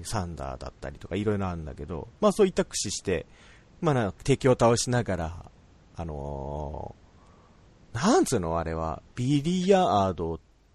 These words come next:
要素がある。こう、まあ、カービィを穴に入れるっていうゲーム。ざっくり言うとね。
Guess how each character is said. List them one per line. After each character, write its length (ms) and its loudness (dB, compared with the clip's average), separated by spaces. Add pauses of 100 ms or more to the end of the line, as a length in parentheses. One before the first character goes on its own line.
要 240 4
素 140 -6
が 120 -10
あ 40 -8
る。 100 -16 (160)
こ 200 -6
う、 340 -20 (440)
ま 100 2
あ、 140 -4 (560)
カ 140 8
ー 40 8
ビ 100 2
ィ 80 8
を 120 2
穴 200 6
に 100 2
入 200 0
れ 60 4
る 80 0
っ 40 0
て 180 -14
い 60 -8
う 100 -10
ゲ 120 -6
ー 60 -6
ム。 60 -14 (1400)
ざ 120 2
っ 60 -8
く 120 2
り 60 0
言 60 -4
う 20 -12
と 100 -4
ね。 120 0